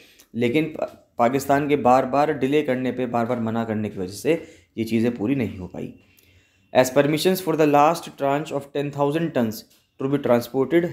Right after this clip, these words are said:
have not been granted। और लास्ट में दस हज़ार टन की बात भी की गई थी कि उसको हमें भेजना है, तो उसको भी भेजा नहीं गया। The S C O summit declaration ended with the expansion of the group of eight countries।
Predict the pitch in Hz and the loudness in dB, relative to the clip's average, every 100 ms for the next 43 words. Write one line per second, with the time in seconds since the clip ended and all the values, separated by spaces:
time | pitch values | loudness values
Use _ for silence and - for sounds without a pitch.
0 | 117 120 120 98 95 120 151 101 95 101 | -4 -4 -2 -4 -4 -6 -6 -8 -6 -4
1 | 104 107 110 120 127 139 151 - _ - | -2 2 2 2 -2 -4 -4 -10 _ -6
2 | 131 127 127 147 147 139 139 123 135 123 | -2 0 4 4 4 0 0 -4 -6 0
3 | 120 123 131 123 120 117 120 127 131 123 | 0 0 -4 -4 -2 -4 -4 -6 -4 -4
4 | - 127 120 107 107 120 143 175 - _ | -4 -4 0 0 0 -4 -6 -10 -16 _
5 | - - 120 - 120 98 95 151 185 - | -10 -6 -6 -2 -4 -4 -4 -4 -4 -12
6 | - 110 85 - - - _ _ _ _ | -10 -10 -8 -12 -18 -20 _ _ _ _
7 | _ _ _ 127 151 151 175 208 208 175 | _ _ _ 6 6 6 4 4 6 4
8 | 185 185 160 156 160 156 156 170 139 151 | 2 0 0 2 2 2 0 0 0 2
9 | 175 190 - - _ 127 139 139 156 - | 2 2 -4 -14 _ -6 -2 2 0 2
10 | 147 143 165 147 151 131 131 135 110 120 | 0 0 0 0 2 2 0 2 2 2
11 | 120 113 135 170 | -2 -2 0 -2